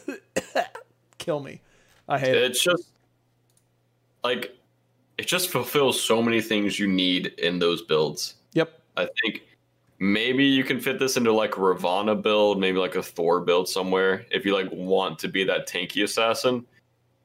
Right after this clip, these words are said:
Speaker 2: But with how sh-, actually, with how strong damage assassin items are, this might just be a warrior only bridge item.
Speaker 1: Yeah,
Speaker 2: But we'll see.
Speaker 1: Erudite is kinda, like, is kinda taking the slot that was
Speaker 2: <clears throat>
Speaker 1: reserved for this, like, third item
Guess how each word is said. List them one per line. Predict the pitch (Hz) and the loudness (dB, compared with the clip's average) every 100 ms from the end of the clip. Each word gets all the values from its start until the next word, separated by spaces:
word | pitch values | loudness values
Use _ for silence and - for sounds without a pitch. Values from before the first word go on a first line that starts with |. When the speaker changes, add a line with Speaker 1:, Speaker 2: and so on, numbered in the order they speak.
| _ - | _ 0
Speaker 2:
But | 90 90 | 0 2
with | 117 147 147 | 2 2 0
how | 139 143 | -2 -2
sh-, | 139 - - | -2 -6 -6
actually, | 269 208 | 0 2
with | 185 175 | 2 2
how | 170 | 0
strong | 165 165 156 147 120 | 2 2 2 2 0
damage | 95 98 107 107 | 0 0 0 0
assassin | - 110 107 110 | -2 0 0 0
items | 110 107 101 | 2 0 0
are, | 101 98 95 | 2 4 2
this | 90 | 0
might | 90 90 | -2 -2
just | 95 | -2
be | 95 | 2
a | 82 | 2
warrior | 90 87 95 104 107 | 4 4 6 6 6
only | 95 110 110 | 4 4 2
bridge | 107 117 127 | 2 2 2
item. | 120 131 131 - _ _ _ _ _ _ _ _ _ _ _ | 4 2 0 -8 _ _ _ _ _ _ _ _ _ _ _
Speaker 1:
Yeah, | 202 226 220 | 2 4 4
Speaker 2:
But | - | 4
we'll | |
see. | 226 | 2
Speaker 1:
Erudite | 320 339 262 262 226 | 0 0 2 2 2
is | 208 | 0
kinda, | 208 208 208 - | 0 2 0 0
like, | 190 175 | 0 2
is | 165 - | 2 2
kinda | 202 | 0
taking | 196 196 196 180 | 2 0 0 0
the | |
slot | 156 - 147 143 156 170 | -2 2 4 4 2 -4
that | 139 143 127 | 0 0 2
was | 127 139 139 | 0 2 2
Speaker 2:
<clears throat> | |
Speaker 1:
reserved | 143 135 131 131 139 | 2 4 4 4 2
for | - - 135 | -2 -2 -2
this, | 127 156 - 143 | 0 0 2 2
like, | 147 127 - | 2 0 -2
third | - 160 151 151 | -2 2 4 4
item | 139 143 143 135 135 135 | 4 4 4 2 2 -2